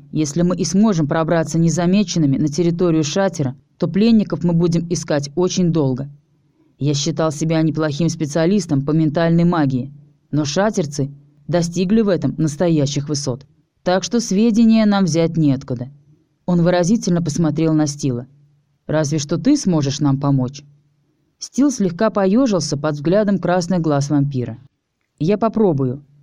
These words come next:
Мы сейчас находимся в нескольких часах ходьбы от зоны отчуждения Ш-, Шатёрского халифата». Он расчистил землю перед собой и начал чертить пальцем схематичное изображение. В отличие от форта Скол,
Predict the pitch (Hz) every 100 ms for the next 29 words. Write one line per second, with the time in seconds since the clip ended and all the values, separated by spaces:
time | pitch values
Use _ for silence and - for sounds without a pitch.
0 | _ - 175 196 208 - 240 220 190 170
1 | 233 196 170 156 147 190 175 175 175 170
2 | - 165 - 226 - 165 160 214 240 -
3 | _ - 147 139 214 208 196 170 185 165
4 | 208 196 147 143 - - 165 180 175 170
5 | 180 170 190 185 180 139 139 - _ _
6 | _ _ _ 226 226 196 175 226 - 185
7 | 165 202 185 160 160 147 156 147 196 247
8 | - - _ 175 185 208 190 165 185 170
9 | 190 170 214 240 175 143 170 160 147 196
10 | 185 180 160 156 160 165 151 139 117 123
11 | - _ _ _ _ _ 151 165 185 214
12 | 196 180 175 202 185 170 - 240 262